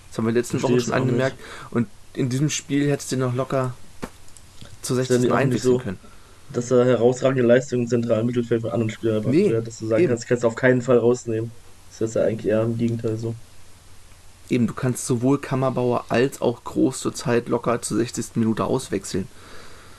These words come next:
Speaker 1: Ohne
Speaker 2: Oder
Speaker 1: dass
Speaker 2: von
Speaker 1: da
Speaker 2: Anfang an draußen lassen, wenn Baller von Anfang an bringen.
Speaker 1: Ja.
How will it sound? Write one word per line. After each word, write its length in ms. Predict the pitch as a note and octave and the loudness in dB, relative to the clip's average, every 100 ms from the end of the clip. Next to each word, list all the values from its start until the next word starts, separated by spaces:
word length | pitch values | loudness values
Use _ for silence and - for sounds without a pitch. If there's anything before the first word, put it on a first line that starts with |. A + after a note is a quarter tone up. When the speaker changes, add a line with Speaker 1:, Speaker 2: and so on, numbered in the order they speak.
| - - - - - | -20 -20 -20 -20 -8
Speaker 1:
Ohne 160 | - G#2+ | -2 0
Speaker 2:
Oder 40 | G#2 | 0
Speaker 1:
dass 60 | |
Speaker 2:
von 100 | A2+ | 0
Speaker 1:
da 80 | A2+ | 0
Speaker 2:
Anfang 180 | G#2+ G#2+ | 0 0
an 140 | A#2+ | 0
draußen 300 | B2 A2 A#2+ A2+ | 2 0 0 -2
lassen, 320 | A2+ A#2 A#2 - - - | 0 -4 -8 -14 -12 -6
wenn 120 | A2+ | -2
Baller 340 | A2+ A2+ A2 A2 | 2 4 2 0
von 100 | A#2 | -4
Anfang 220 | G#2+ G#2+ B2 | -2 0 0
an 60 | |
bringen. 260 | A2+ A2 A2 | 0 -2 -2
Speaker 1:
Ja. 180 | A#2+ | -2